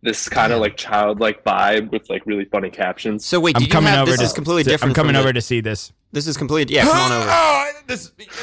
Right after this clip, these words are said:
Speaker 3: oh,
Speaker 2: Um,
Speaker 3: my five hernias.
Speaker 2: we should do an episode on, um,
Speaker 3: My hernias?
Speaker 2: on, is this guy like a, is this guy like a graphic designer, or is that his job, or?
Speaker 3: Oh, wait,
Speaker 1: Uh,
Speaker 3: actually,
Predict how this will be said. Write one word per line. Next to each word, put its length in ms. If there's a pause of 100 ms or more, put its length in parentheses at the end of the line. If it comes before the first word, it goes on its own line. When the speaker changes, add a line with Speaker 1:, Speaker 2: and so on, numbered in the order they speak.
(140)
Speaker 3:
oh, 80 (400)
Speaker 2:
Um, 460
Speaker 3:
my 160 (520)
five 200 (100)
hernias. 400 (840)
Speaker 2:
we 100
should 180
do 180
an 80
episode 540
on, 380
um, 560
Speaker 3:
My 160
hernias? 240 (640)
Speaker 2:
on, 460 (100)
is 160
this 180
guy 140
like 180
a, 180
is 140
this 160
guy 160
like 160
a 80
graphic 520
designer, 540
or 140
is 120
that 160
his 180
job, 420
or? 460
Speaker 3:
Oh, 240 (140)
wait, 260
Speaker 1:
Uh, 40
Speaker 3:
actually, 500